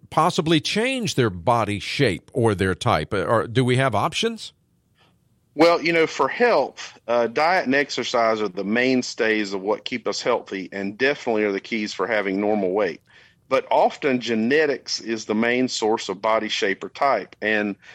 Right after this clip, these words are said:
Speaker 2: you know, many times we'll see athletes, and I'm talking about people that might swim miles in the pool each day, that might be doing a, you know, an hour workout every day, and they still have body fat that accumulates,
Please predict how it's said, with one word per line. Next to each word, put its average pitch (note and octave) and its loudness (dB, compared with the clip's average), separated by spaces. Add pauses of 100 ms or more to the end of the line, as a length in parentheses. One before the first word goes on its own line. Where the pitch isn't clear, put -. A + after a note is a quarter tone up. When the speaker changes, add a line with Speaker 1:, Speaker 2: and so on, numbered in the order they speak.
(260)
Speaker 2:
you C3+ 2
know, B2 2
many D3+ 2
times C#3 -2
we'll C3 -2
see A#2+ -4
athletes, G#2+ -4
and G#2+ -4
I'm C3 0
talking B2+ -2
about G#2+ -2
people A#2 -4
that E2+ -6
might G#2+ -2
swim A#2+ 0
miles A#2 0
in A#2 -2
the F#2+ -6
pool B2+ -6
each - -10
day, A2+ 2 (400)
that F#2 -6
might A#2+ 0
be A2+ -4
doing A2+ -2
a, F#2 -2 (100)
you G2+ -8
know, F#2 -2
an F2 -10
hour A#2+ 0
workout A#2 0
every A#2 -2
day, A2 0
and A#2 -2
they A#2+ 0
still F#3+ -2
have B2 -6
body B2 2
fat A2 -2
that G#2+ -2
accumulates, G#2+ -2